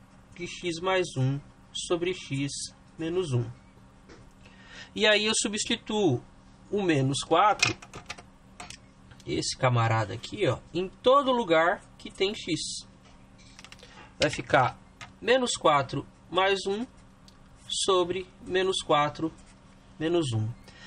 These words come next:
Menos quatro mais um vai dar menos três. E menos quatro menos um dá menos cinco. Negativo com negativo,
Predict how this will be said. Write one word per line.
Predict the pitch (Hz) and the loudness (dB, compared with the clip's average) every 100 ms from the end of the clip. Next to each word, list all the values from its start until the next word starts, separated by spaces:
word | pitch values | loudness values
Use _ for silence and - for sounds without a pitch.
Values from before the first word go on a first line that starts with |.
| - | -12
Menos | - 262 285 254 | 2 4 4 2
quatro | - 156 143 139 | 4 4 4 2
mais | 127 120 120 135 | 2 2 2 2
um | 214 165 113 - - - - - - | 2 0 -2 -10 -20 -20 -20 -20 -12
vai | - 156 | -2 -2
dar | 156 151 | 2 2
menos | 156 160 185 - | 2 0 0 -2
três. | - 131 120 - - - - - - - - - - | 0 0 0 -4 -6 -8 -10 -20 -20 -20 -20 -20 -6
E | 190 | -2
menos | 214 254 233 - | 2 2 0 2
quatro | 151 147 - | 4 4 0
menos | 156 165 170 156 | 0 2 2 2
um | 170 202 226 - - | 0 0 -4 -14 -2
dá | 180 | 0
menos | 185 180 202 - | 2 0 0 -4
cinco. | - 135 127 - - - - - - - | -2 -2 -2 -10 -20 -20 -20 -20 -8 2
Negativo | 269 240 220 - 196 185 | 6 6 4 0 0 0
com | 202 | 0
negativo, | 208 208 214 208 220 220 220 240 | 2 2 0 -2 -2 -2 -2 -8